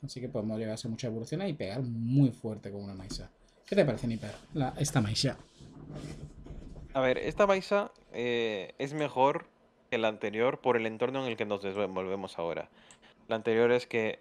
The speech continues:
Speaker 2: era un entorno donde todo el soporte de marionetas estaba disponible, no había recursos para poder enfrentarte a ella, y puedes llegar a turno diez. Era lo importante, que tenías que tirar
Speaker 1: Mm.
Speaker 2: el purgatorio este con ocho P P restantes.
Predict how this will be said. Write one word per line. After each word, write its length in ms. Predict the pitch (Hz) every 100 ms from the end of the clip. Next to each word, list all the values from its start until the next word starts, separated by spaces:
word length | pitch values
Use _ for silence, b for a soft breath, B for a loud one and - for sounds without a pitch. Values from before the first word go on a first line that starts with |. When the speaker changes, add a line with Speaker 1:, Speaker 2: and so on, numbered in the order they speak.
| _ -
Speaker 2:
era 220 | 117 113
un 100 | 117
entorno 280 | 113 120 113
donde 260 | 101 98 92
todo 500 | - - 117 113 110
el 80 | 101
soporte 340 | 110 104 107
de 40 |
marionetas 400 | 98 98 98 95
estaba 220 | - 104 90
disponible, 720 | 95 117 117 123 120 117 120 B B -
no 160 | 113
había 220 | 113 110 101
recursos 460 | 104 - 110 98
para 160 | 104 101
poder 120 | 98
enfrentarte 420 | 98 104 101 95 113
a 60 |
ella, 340 | 123 120 123 135 B B
y 80 | -
puedes 220 | - 143
llegar 160 | 147 143
a 100 | 127
turno 280 | 123 110 90
diez. 180 | 69 - _ _ _ -
Era 160 | 117 123
lo 80 |
importante, 560 | 123 113 104 95 82 95
que 100 | 107
tenías 300 | - 117 127
que 80 | 127
tirar 240 | 131 110
Speaker 1:
Mm. 40 | 107
Speaker 2:
el 120 | 104
purgatorio 500 | 107 104 101 117 113
este 400 | 123 - 160 - B B B -
con 180 | 127 123
ocho 260 | 123 - 127
P 80 |
P 120 | 117 113
restantes. 640 | 113 - 87 - -